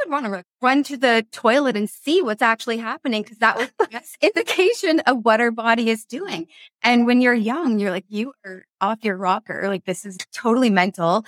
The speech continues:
But she would look to see, "Is there undigested food in there? Is there mucus?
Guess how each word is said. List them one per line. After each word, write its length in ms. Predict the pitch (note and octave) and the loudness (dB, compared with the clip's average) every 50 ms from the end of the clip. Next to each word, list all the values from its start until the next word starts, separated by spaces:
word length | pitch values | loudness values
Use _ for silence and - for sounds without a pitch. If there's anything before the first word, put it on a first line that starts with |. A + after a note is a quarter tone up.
| - | 0
But 160 | - C#4+ C#4+ - | 0 0 0 0
she 200 | - - F4+ G#4+ | 0 0 2 4
would 160 | A#4 A#4 A#4 | 4 2 2
look 280 | E4+ F4+ A#4 C#5+ _ | 2 2 0 0 _
to 140 | - F4+ F#4 - | -2 -4 -4 -2
see, 160 | - C#4+ C4+ B3 | -2 -2 -2 -2
"Is 220 | - G3+ G3 - | -2 -4 -6 -2
there 180 | - G3+ F#3+ - | 0 2 2 2
undigested 720 | F3+ F3+ F#3 F3+ F3+ F3 F#3 E3 E3 - - F3 E3+ - | 2 0 0 -2 -2 0 -2 -2 -2 -4 -8 -10 -10 -10
food 420 | - - - F#4+ G4 F#4+ F#4+ F4+ - | -10 -2 0 2 2 4 2 0 0
in 200 | D4 D4+ D4+ D4+ | 0 2 2 2
there? 440 | D4 D4 C#4+ D4 C#4+ D4 D4 C#4+ C#4+ _ _ _ _ - | 2 2 2 4 2 2 0 -2 -4 _ _ _ _ -4
Is 180 | F#3+ F#3+ F3+ F3+ | -4 -4 -4 0
there 200 | F#3 F3 E3+ E3 | 0 2 2 2
mucus? 840 | G3 C4+ E4 E4+ E4+ - - D4+ D4+ D4 D4 D4 D#4 D4+ - - | 2 2 2 0 0 0 -2 0 0 2 2 2 0 -2 -4 -14